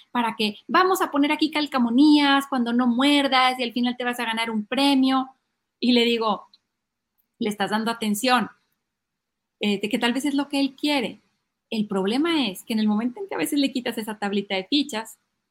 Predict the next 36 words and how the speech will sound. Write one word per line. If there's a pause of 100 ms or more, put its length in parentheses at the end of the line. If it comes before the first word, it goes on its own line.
(120)
o
le
extingues
ese
comportamiento,
ahora
va
a
empezar
a
jalar
el
pelo (340)
o
a
hacer
otra
cosa. (920)
Y
le
digo
a
la
maestra,
¿Cómo
le
puedes
hacer
para
atacar
la
raíz
de
ese
comportamiento (720)
bajo